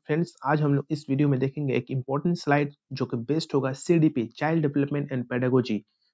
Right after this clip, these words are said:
Child Development and Pedagogy का एक इंपॉर्टेंट सेक्शन जिसका नाम है इमोशन डेवलपमेंट। ओके, इमोशनल डेवलपमेंट इस,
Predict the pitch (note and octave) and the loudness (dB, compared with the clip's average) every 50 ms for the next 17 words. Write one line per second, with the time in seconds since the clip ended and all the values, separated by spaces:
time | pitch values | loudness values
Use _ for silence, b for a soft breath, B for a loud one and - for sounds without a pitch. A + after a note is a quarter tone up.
0 | _ _ - - D#3 E3+ F3+ F3 D#3+ D#3+ E3 D#3+ D#3+ D#3+ - D3+ C#3+ C#3+ C#3+ C#3 | _ _ -4 0 2 4 4 4 4 4 4 2 2 0 0 0 -2 0 0 2
1 | C#3 C#3 C#3+ D3 D3 D#3 D3 C#3+ C#3 - C#3+ C3+ - C#3 C#3 C#3 D#3 D#3+ D#3+ D#3 | 2 4 2 2 0 0 -2 -4 -4 -4 -6 -6 -4 -4 -4 -2 -2 -4 -4 -4
2 | _ _ _ _ _ - - D3+ C#3+ C#3+ C#3+ - D3+ D3+ D3+ _ _ _ _ _ | _ _ _ _ _ -10 -4 -4 -4 -4 -4 -8 -8 -8 -10 _ _ _ _ _
3 | - - C3 - - - B2+ B2 B2+ - C3+ C3 C3 C3+ D3 D#3 D3 C#3 C3+ - | -6 -6 -6 -6 -6 -6 -4 -4 -4 -2 -2 0 2 2 2 2 0 -2 -2 -4
4 | - C3+ C#3 C#3 C#3 - E3+ D#3+ D3+ C#3 C3+ B2+ A#2+ A#2 - - B2+ A#2 A2 G#2+ | -2 -2 -2 -2 0 0 0 0 2 2 0 0 0 -4 -4 -4 -6 -6 -6 -8
5 | _ _ _ _ _ _ - C#3 - D3+ C#3 D#3 D3 C#3+ D3 C#3+ D3 F3 E3 D#3+ | _ _ _ _ _ _ -10 -6 -4 -4 -2 0 0 2 0 0 0 0 2 4
6 | D#3+ D3+ - D3 D3+ D3 D#3+ C#3 - - D3+ E3+ - - | 4 4 4 2 0 0 0 -2 -2 -2 -2 -2 -2 -4